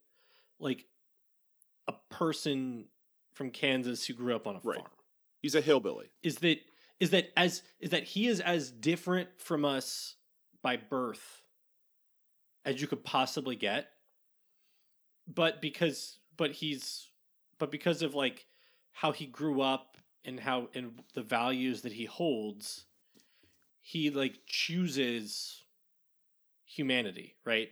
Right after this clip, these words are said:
Speaker 1: And he is a
Speaker 2: Right.
Speaker 1: person.
Speaker 2: He wants to be us.
Speaker 1: He's not a
Speaker 2: No, he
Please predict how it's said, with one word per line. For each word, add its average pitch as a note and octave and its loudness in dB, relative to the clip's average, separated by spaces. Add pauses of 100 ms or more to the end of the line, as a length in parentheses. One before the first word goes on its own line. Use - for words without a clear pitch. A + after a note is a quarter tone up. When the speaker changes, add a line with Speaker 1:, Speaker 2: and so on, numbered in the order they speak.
(140)
Speaker 1:
And B2+ -6
he D#3+ 0
is G3+ 6
a - -4
Speaker 2:
Right. - -10
Speaker 1:
person. - 0
Speaker 2:
He F#3 0
wants F3+ 4
to E3 0
be C3 -2
us. C#3 4
Speaker 1:
He's F3+ 2
not A#3 4
a D#3 -2
Speaker 2:
No, D3+ 2
he C3+ -6